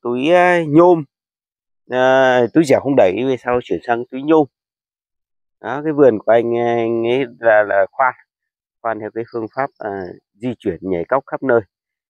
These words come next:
Đây là cái mức mủ cũ này. Đây, cái này thì, ờ, chắc nay hoặc mai mới khoan. Cái này đã khoan lấy mủ rồi.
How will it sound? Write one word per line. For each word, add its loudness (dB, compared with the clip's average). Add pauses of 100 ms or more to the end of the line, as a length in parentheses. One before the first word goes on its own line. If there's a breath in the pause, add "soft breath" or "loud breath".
(120)
Đây -6
là -4
cái -4
mức -8
mủ -12
cũ 2
này. -20 (1200)
Đây, -14 (320)
cái -14
này -6
thì, -6 (120)
ờ, -14 (680)
chắc -12 (180)
nay 0
hoặc -4
mai 0
mới -4
khoan. -2 (340)
Cái -14
này -8
đã -10
khoan 0
lấy 4
mủ -2
rồi. 2